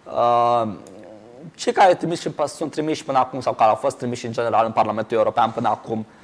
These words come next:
uh, chiar dacă s-au remarcat unii pe anumite domenii,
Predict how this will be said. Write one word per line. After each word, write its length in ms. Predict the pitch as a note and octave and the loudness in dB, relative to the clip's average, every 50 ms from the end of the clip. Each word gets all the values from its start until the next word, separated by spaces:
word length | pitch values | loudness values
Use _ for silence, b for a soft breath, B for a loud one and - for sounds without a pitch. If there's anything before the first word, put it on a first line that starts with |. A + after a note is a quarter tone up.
| b b b b - - | b b b b -10 -2
uh, 320 | B2 A2+ G#2+ G#2+ G#2+ G#2+ - - - - _ _ _ _ _ _ _ - - _ _ _ _ _ _ _ - | 2 2 4 4 4 2 -2 -10 -20 -20 _ _ _ _ _ _ _ -20 -20 _ _ _ _ _ _ _ -16
chiar 180 | - - G#3 G#3 | -2 2 2 4
dacă 200 | G3 F#3 - - | 4 4 2 2
s-au 160 | - E3 D#3 | 2 4 4
remarcat 460 | D3 C#3+ C#3+ C#3 C3+ - - C3 - | 4 6 4 2 2 4 2 0 0
unii 160 | D3 C3+ B2 A#2 | 0 -4 -4 0
pe 100 | - C3 | 2 2
anumite 340 | A#2 A2+ A#2+ B2 - B2+ | 2 2 2 -2 -2 -2
domenii, 540 | A#2 A2 G#2+ A2 A#2 - A#2 A2+ A2 G2+ - | 0 0 0 0 0 0 0 0 -2 -6 -10